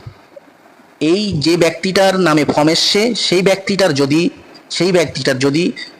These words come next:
দু হাজার দুইয়ে নাম আসে, লিস্টে নাম আসে, তাহলে তিনি সেই, আহ, দু হাজার দুইয়ে, বর্তমানে নয়, বর্তমান যে, আহ, আহ,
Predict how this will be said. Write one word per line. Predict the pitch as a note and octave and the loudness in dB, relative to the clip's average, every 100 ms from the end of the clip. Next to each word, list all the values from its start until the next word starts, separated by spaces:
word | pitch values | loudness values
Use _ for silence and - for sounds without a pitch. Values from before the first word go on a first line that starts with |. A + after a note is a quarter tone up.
| - | -8
দু | B2+ E3+ | 0 2
হাজার | F3+ G3 D#3+ | 4 2 0
দুইয়ে | C3 D#3 F3 G3 | 2 4 4 4
নাম | D3+ C#3+ | 2 4
আসে, | C#3 C#3 F#3 | 2 2 2
লিস্টে | C#3+ D#3 - | 2 0 0
নাম | C3 B2 | 2 2
আসে, | B2 - C4+ - - - | 2 0 -2 -4 -14 -2
তাহলে | D#3 F3 G#3 - | 0 2 0 0
তিনি | F#3 A3 | 0 2
সেই, | - - F3 A3+ A#3 | 0 0 2 2 0
আহ, | - - - - - D#3 D3 C#3 C3+ B2+ | -4 -8 -14 -18 -2 0 2 2 2 0
দু | C3 E3+ | 0 2
হাজার | F3+ G3+ B3 A3+ D3+ | 2 2 2 0 0
দুইয়ে, | F3 F3+ A#2+ A#2 | 2 2 0 0
বর্তমানে | D3 F3 - A#3+ G#3+ | 2 2 2 2 4
নয়, | A#2 G#2+ - - - | 2 0 -6 -14 -4
বর্তমান | C#3 D#3 - G3+ G#3 G#3 F#3 | 0 0 2 2 4 4 2
যে, | D3 E3+ F3+ | 2 2 0
আহ, | - - - C3 | -2 -10 -2 2
আহ, | C3 A#2+ - - - C3+ A#2 F2+ | 4 2 2 2 2 4 4 2